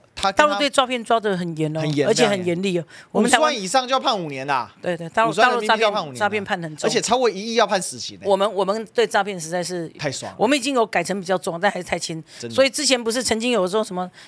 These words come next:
Speaker 2: 去海外诈骗，呃，大陆把他们抓回去嘛？
Speaker 1: 对。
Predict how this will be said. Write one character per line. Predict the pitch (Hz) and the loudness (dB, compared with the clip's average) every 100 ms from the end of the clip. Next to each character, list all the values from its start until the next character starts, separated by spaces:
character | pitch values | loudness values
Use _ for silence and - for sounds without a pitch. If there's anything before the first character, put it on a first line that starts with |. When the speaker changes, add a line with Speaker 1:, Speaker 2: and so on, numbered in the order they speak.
| - | -8
Speaker 2:
去 | - 233 202 - - | -2 0 0 -4 -10
海 | - 175 190 | -2 0 2
外 | 220 | 2
诈 | 190 196 | 2 0
骗， | 214 175 - - _ - | 0 -4 -8 -20 _ -18
呃， | 185 170 180 | -10 -8 -8
大 | 180 233 | 2 2
陆 | 226 | 4
把 | |
他 | 196 | 0
们 | 190 | 0
抓 | 202 | 0
回 | 196 175 | 0 -2
去 | 202 | -4
嘛？ | 160 - _ | -6 -8 _
Speaker 1:
对。 | 143 117 | -4 -4